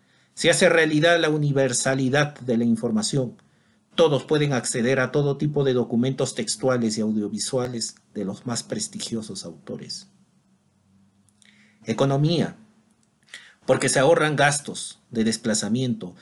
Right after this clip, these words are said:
se evita el abandono del puesto de trabajo,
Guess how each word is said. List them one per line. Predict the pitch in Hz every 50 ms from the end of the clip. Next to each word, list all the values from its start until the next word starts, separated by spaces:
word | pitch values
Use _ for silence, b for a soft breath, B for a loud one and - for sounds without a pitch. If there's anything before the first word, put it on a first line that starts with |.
| B B B
se | B - 143
evita | 139 143 180 175 175 165
el | 160 151
abandono | 143 135 120 123 131 156 170 175 160 143 127 117
del | 113 113 110
puesto | - 151 143 147 - 135
de | 120 117
trabajo, | 110 117 110 110 123 139 131 - - 110 92